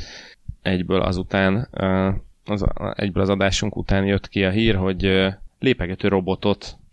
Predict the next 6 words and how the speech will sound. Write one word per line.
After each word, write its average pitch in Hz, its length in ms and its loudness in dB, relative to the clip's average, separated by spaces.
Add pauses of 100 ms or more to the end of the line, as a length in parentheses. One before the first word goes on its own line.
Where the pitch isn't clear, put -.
(100)
és 85 200 -6
digitális 95 580 0
álcaruhát 95 680 0
fejleszt 92 520 2 (100)
Oroszország. 101 920 2 (380)
Ö, 95 320 2